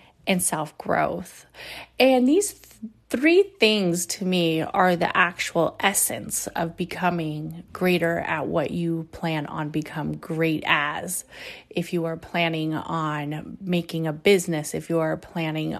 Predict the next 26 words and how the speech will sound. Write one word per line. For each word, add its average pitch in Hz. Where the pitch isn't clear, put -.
on 156
losing 170
weight, 214
if 170
you 160
are 151
planning 156
on 151
fixing 160
your 156
relationship, 180
if 170
you 175
are 165
planning 165
on 160
becoming 170
a 170
brand, 165
if -
you 214
are 233
planning 185
on 190
becoming 170
something 160